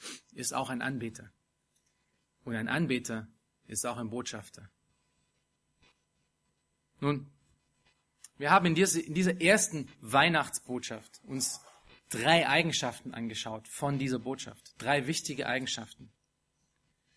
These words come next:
Wir haben gesehen, dass diese Botschaft eine Botschaft,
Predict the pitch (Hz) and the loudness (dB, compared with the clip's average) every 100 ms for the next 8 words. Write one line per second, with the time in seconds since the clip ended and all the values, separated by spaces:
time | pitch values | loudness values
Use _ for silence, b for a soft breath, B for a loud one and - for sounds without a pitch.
0 | _ - 147 196 185 180 214 190 185 180 | _ 0 8 8 8 8 8 6 4 2
1 | 175 160 240 175 156 - 156 151 120 180 | 4 6 6 6 2 2 -2 -2 6 8
2 | 226 - 135 - - | 8 4 0 -4 -18